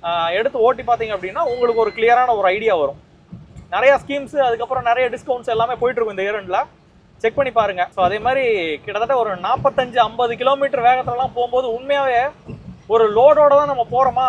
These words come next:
அப்படின்ற ஒரு டவுட்டை வந்து உருவாக்கிடுது நமக்கு இந்த வண்டி. அந்த அளவுக்கு வந்து நம்மளால ஒரு கம்ஃபர்ட்னஸை வந்து ஃபீல் பண்ண முடியுது. மேக்ஸிமம் நிறைய பேர் வந்து போர்ட்-, போர்ட்டர்ல வந்து ஜாயின் பண்ணி வந்து ஓட்டுறாங்க. அதே மாதிரி பாத்தீங்கன்னா, இப்பெல்லாம் லொகேஷன் பார்த்து தான் வந்து ஓட்டுறோம்.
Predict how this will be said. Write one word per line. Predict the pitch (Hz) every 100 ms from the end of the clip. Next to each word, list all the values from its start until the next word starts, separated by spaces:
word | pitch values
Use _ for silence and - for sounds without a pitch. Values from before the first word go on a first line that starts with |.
| 196
அப்படின்ற | 180 185 254 262 262 233
ஒரு | 220 208 190 170
டவுட்டை | 180 254 302 262
வந்து | 240
உருவாக்கிடுது | 240 226 220 196 190
நமக்கு | 180 175 175
இந்த | 160
வண்டி. | 165 170 151 - - _ _ - _ 196
அந்த | 277
அளவுக்கு | 277 302 - 254
வந்து | 294 285
நம்மளால | 233 220 262 262 208
ஒரு | 190 185
கம்ஃபர்ட்னஸை | 220 311 339 294 247 226 196
வந்து | 208 208
ஃபீல் | 214 190
பண்ண | 175
முடியுது. | 165 143 131 - 208
மேக்ஸிமம் | 262 302 294 262
நிறைய | 254 247
பேர் | 254
வந்து | 233 -
போர்ட்-, | 269 285 - _
போர்ட்டர்ல | 269 285 285 247 240 214
வந்து | 214 240 226
ஜாயின் | 214 220 208
பண்ணி | 214 214 190
வந்து | 202 202 202
ஓட்டுறாங்க. | 202 196 185 185 185
அதே | 180 185
மாதிரி | 196 190
பாத்தீங்கன்னா, | 185 185 196 208 190
இப்பெல்லாம் | 190 240 202
லொகேஷன் | 208 262 254 262 233 196
பார்த்து | 208 233 220
தான் | 240 208
வந்து | 214 196
ஓட்டுறோம். | 226 190